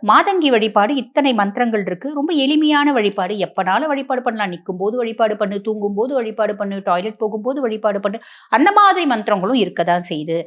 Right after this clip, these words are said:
ஆனா மாதங்கி வழிபாடு, நீ மாதங்கியா, ராஜ மாதங்கியா வழிபாடு பண்ணாலோ, கதம்ப மாலை போட்டு, அழகான மாணிக்க வீணை ஏந்தி, பிறை நிலவு சூடி,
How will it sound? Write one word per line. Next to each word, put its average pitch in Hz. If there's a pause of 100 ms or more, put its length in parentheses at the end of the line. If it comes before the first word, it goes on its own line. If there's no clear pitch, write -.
(340)
ஆனா 339 (100)
மாதங்கி 285
வழிபாடு, 233
நீ 262
மாதங்கியா, 240
ராஜ 240
மாதங்கியா 220
வழிபாடு 190
பண்ணாலோ, 165 (320)
கதம்ப 269
மாலை 208
போட்டு, 196
அழகான 247
மாணிக்க 226
வீணை 202
ஏந்தி, 196
பிறை 262
நிலவு 220
சூடி, 202